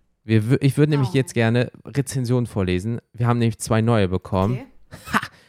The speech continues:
Speaker 2: Oh,
Speaker 1: Ach, Felix,
Speaker 2: cool.
Speaker 1: du, de-, sein Einfluss, das ist ja der Hammer manchmal. Ähm,
Speaker 2: Ja.
Speaker 1: so weit weg und doch
Speaker 2: Also
Speaker 1: so nah.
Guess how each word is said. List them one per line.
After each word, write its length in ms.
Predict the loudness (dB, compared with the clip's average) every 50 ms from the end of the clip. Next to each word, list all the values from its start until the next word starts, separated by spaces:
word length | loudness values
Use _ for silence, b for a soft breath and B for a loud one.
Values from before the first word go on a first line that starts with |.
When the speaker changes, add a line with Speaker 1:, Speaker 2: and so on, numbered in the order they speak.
| b b b b
Speaker 2:
Oh, 100 | _ -8 -2
Speaker 1:
Ach, 160 | -2 -2 -2
Felix, 440 | -2 -2 -2 -2 0 0 -2 -4 -6 -6
Speaker 2:
cool. 280 | -4 -2 -2 0 0 -2
Speaker 1:
du, 0 |
de-, 220 | -2 -2 -4 -4 -6 _
sein 300 | -12 -4 0 0 0 2 0
Einfluss, 460 | 0 0 -2 -2 -4 -6 -6 -6 -6
das 140 | -10 -14 -12 -14
ist 120 | -12 -8
ja 120 | -8 -8
der 160 | -6 -6 -8 -8
Hammer 180 | -10 -12 -12 -14
manchmal. 320 | -16 -18 -18 _ -18 -20 B B B B B B B B B B _ _ _
Ähm, 340 | 0 2 2 2 2 0 -2
Speaker 2:
Ja. 280 | -4 -4 -4 -2 0 2
Speaker 1:
so 180 | 2 4 4
weit 200 | 4 2 2 2 0
weg 160 | 0 0 0
und 140 | 0 2 2
doch 60 | 2
Speaker 2:
Also 160 | 2 2 2
Speaker 1:
so 40 | 2
nah. 300 | 2 2 2 0 0 -2